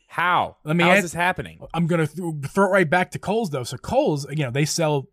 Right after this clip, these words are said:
Speaker 2: mostly clothes, a-, a-, as you know, but they do sell some tech stuff. Uh, they, they will get stuff like that. And knowing how they do things in their back, at least this is what, how old am I? I don't know, close to a decade ago at this point. That's weird.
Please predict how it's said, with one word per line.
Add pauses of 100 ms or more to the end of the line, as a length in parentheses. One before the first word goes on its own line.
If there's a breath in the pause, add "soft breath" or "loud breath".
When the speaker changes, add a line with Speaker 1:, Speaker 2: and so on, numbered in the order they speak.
(120)
Speaker 2:
mostly
clothes,
a-,
a-,
as
you
know,
but
they
do
sell
some
tech
stuff.
Uh,
they,
they
will
get
stuff
like
that. (140)
And (280)
knowing
how
they
do
things
in
their
back, (120)
at
least (120)
this
is
what, (100)
how
old
am
I? (300)
I
don't
know,
close
to
a
decade
ago
at
this
point.
That's
weird.